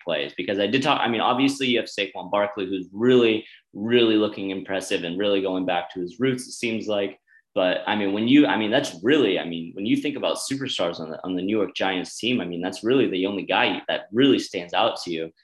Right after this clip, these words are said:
And that ju-, and like I said, I mean, that just tells me that these guys are playing hard for Brian Daboll. They've, they've, they've built a culture. They've built a, a just game plans and a strategy that, that is winning them football games. And they're sitting after six weeks at five and one, beating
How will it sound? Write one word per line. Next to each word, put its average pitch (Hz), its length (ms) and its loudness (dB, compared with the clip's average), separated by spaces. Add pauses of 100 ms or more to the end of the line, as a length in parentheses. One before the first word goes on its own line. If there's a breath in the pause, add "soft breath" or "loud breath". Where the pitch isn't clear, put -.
(160 soft breath)
And 107 100 -4
that 135 180 2
ju-, - 120 -2
and 107 140 -4
like 101 180 0
I 92 40 0
said, 92 260 0
I 87 60 -4
mean, 90 180 -4
that 113 160 0
just - 200 -8
tells 95 240 0
me 98 60 -6
that 85 100 -6
these 98 200 -2
guys 87 160 -2
are 82 140 -10
playing 85 220 -6
hard 120 240 2
for 123 100 -4
Brian 101 340 -4
Daboll. 90 500 -4 (260 loud breath)
They've, 92 320 -4
they've, 90 280 -4 (480)
they've 98 240 -2
built 131 240 6
a 127 100 0 (140)
culture. 120 440 0
They've 87 300 -8
built 113 480 0
a, 95 140 2 (420)
a 90 400 -4 (680)
just - 220 -8
game 147 320 4
plans 135 400 0
and 92 300 -4
a 87 40 -6
strategy 101 720 0
that, 85 360 0
that 80 160 -2 (120)
is 90 380 -6
winning 95 400 -2
them 104 180 -4
football 95 300 0
games. 90 300 -4 (280)
And 90 160 -10
they're 101 80 0
sitting 117 320 0
after 110 220 -2
six - 320 -6
weeks 165 200 0
at - 160 -6
five 107 200 2
and 107 100 -2
one, 147 280 0
beating 104 340 0